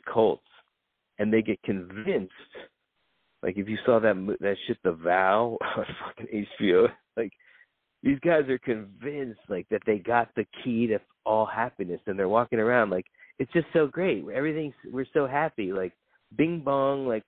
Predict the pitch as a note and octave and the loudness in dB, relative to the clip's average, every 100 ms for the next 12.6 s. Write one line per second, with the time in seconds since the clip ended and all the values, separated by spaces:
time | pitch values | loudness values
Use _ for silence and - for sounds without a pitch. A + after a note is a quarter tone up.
0 | - B2+ A#2+ A#2 B2 C3+ - D3+ D3 B2+ | -8 -6 -6 -2 0 0 0 0 -2 -8
1 | _ _ _ _ _ D3+ D3 D3 B2 G2+ | _ _ _ _ _ 4 4 4 0 -4
2 | F#2 - G#2+ - G#2 A2 - G#2+ G2 - | -4 -6 -10 -8 -10 -10 -2 -2 -2 -6
3 | - - - - B2 A#2+ B2+ B2+ B2+ B2 | -20 -18 -10 0 4 4 4 4 2 0
4 | A#2+ G#2+ G2+ F#2 F2+ D2+ - - _ _ | 2 4 2 2 0 -2 -8 -20 _ _
5 | - F#2 B2+ - G#2+ A2 G2 - F#2+ G#2 | -4 2 2 2 -2 0 -4 -2 -2 0
6 | A2+ G2+ F2+ F2 - G2 F#2+ G#2 A2 A#2+ | 2 2 0 -4 -8 -2 0 0 0 -2
7 | A#2+ - F#2+ G2 - _ - D3 C#3 C3+ | -2 -8 -8 -10 -10 _ -2 2 6 4
8 | - - G2+ A2 - F#2+ F#2+ A#2 A2 F#2 | 2 2 2 2 -2 0 2 0 0 -4
9 | - - - - - _ _ _ C#3+ E3 | -12 -20 -20 -20 -20 _ _ _ -4 0
10 | F3+ F3 C#3+ E3+ F#3+ - C#3+ - A#2+ C#3 | 0 0 -2 -4 -4 -6 -10 -8 -10 -8
11 | - A#2+ A#2+ A#2 A#2 A#2 A2 A2 A#2 G2+ | -6 -4 -2 -4 -2 -2 -4 -6 -6 -8
12 | F2+ F2 F#2+ F2+ E2 - | -10 -12 -12 -12 -12 -16